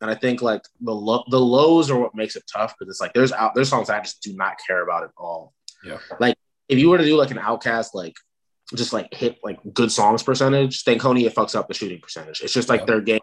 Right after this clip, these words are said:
Speaker 1: shot.
Speaker 2: Yeah.
Speaker 1: They shot twelve for twenty-five. Like, it was not a,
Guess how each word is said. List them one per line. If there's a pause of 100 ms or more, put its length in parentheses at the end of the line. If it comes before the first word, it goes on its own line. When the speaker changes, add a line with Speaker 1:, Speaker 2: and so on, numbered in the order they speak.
(440)
Speaker 1:
shot. (200)
Speaker 2:
Yeah. (480)
Speaker 1:
They
shot (140)
twelve
for
twenty-five.
Like,
it (120)
was
not
a,